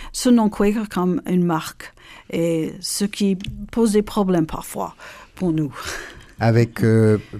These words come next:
Speaker 2: plus, euh, l'aspect folklorique que les recherches, euh, que vous faites dans la
Speaker 1: Oui.
Speaker 2: spiritualité.
Speaker 1: Oui, ouais, ouais.
Speaker 2: Alors, euh, pour en revenir à la musique, justement, que vous aviez choisie, <laughs> Louise,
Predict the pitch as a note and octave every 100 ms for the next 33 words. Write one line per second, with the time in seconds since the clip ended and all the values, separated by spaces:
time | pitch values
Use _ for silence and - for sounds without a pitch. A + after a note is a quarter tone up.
0 | - A#2 C3 - - G#2+ G2+ G2 G2+ -
1 | G2 G#2 G#2+ - - G#2 G#2+ G2 G2+ G2+
2 | B2 B2 - - G#2 G2+ F#2+ G2+ G2+ F#2+
3 | - G#2+ G#2 - - G2 F#2+ F#2 - F#2+
4 | G2 F#2 - G2+ - A2 G2 G2+ G2+ F#2
5 | F#2 - A#2 A2 F#2+ - F#2 D2+ - F#2
6 | F#2 F2+ - - - - - - C#3+ G#2+
7 | A2+ A2 - - - A2 - - - -
8 | D3+ D#3 D#3+ F3 D3+ B2+ A#2+ A#2 C#3+ B2
9 | A#2 - A#2+ A2+ A2+ G#2+ G#2+ G#2 G#2 -
10 | G2+ G#2 E3 D3 G2 A2 G#2 G2 - B2+
11 | C3 A2 -